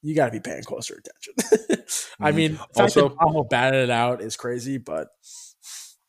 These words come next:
Speaker 2: Uh, to just, to just go back to your point real quick about, um, the referees refereeing a,
Speaker 1: Sure.
Speaker 2: a bit too much. There were eight misconducts handed out in the third
Speaker 1: That's
Speaker 2: period tonight
Speaker 1: ridiculous.
Speaker 2: within, uh,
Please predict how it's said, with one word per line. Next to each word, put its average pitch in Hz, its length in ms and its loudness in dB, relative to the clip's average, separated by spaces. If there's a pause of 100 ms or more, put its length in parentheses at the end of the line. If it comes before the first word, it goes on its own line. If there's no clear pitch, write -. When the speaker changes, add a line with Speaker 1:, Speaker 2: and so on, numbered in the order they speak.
(680)
Speaker 2:
Uh, 101 200 0
to 110 140 -2
just, 107 300 -4
to - 100 -6
just 107 260 -2
go 107 140 2
back 98 240 0
to - 100 -8
your 98 160 -2
point 95 400 -6
real 98 160 -4
quick 92 420 -4
about, 98 460 -2
um, 95 400 -6
the 104 80 -8
referees 98 760 -4
refereeing 95 520 -4
a, 85 60 -12
Speaker 1:
Sure. 107 140 0
Speaker 2:
a 98 40 -4
bit 95 160 -6
too 101 120 -8
much. 98 240 -4 (340)
There 139 140 8
were 165 180 6
eight 113 240 2
misconducts 95 760 -4
handed 95 320 -6
out 92 280 -6
in 95 80 -10
the 95 80 -12
third 95 180 -4
Speaker 1:
That's 113 160 2
Speaker 2:
period 95 320 -4
tonight 95 360 -6
Speaker 1:
ridiculous. - 40 -10 (200)
Speaker 2:
within, 101 560 0 (100)
uh, 95 480 0